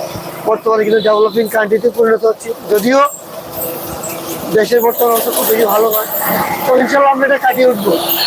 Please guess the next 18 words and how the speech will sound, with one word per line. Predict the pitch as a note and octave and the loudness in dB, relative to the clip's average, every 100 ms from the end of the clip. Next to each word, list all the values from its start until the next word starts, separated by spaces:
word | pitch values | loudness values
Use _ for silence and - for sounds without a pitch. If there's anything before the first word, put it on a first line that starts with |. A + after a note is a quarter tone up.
| - - - - - - - - - - - - - - - - - - - - - | -2 -4 -4 -6 -8 -10 -6 -6 -4 -6 -6 -10 -6 -6 -6 -8 -6 -6 -4 -4 -2
আর | A3 | 2
আপনার | B3 B3 - C#4+ | 4 2 0 0
বডির | A3+ A#3+ C#4 C#4 | 4 2 4 2
একটা | A#3+ C#4+ | 2 2
হাত | A#3 C4 G#3+ | 4 2 2
যখন | C4+ C4 C4+ - - - - - | 0 2 0 -2 -10 -16 -10 0
কাজ | C4+ - | 0 2
করা | C#4 C#4 | 0 2
বন্ধ | B3 B3+ C4+ | 2 2 2
করে | C#4 C4+ | 2 2
দিবে, | C4 A#3+ | 2 2
তখন | A3+ A#3+ | 2 4
ওই | A#3+ | 4
দেশ | A#3 A#3 | 2 2
কখনো | A3+ G#3+ A#3 | 2 2 2
উন্নত | A3+ A#3 | 2 2
হবে | G3+ G3+ | 2 2
না। | F3 | -2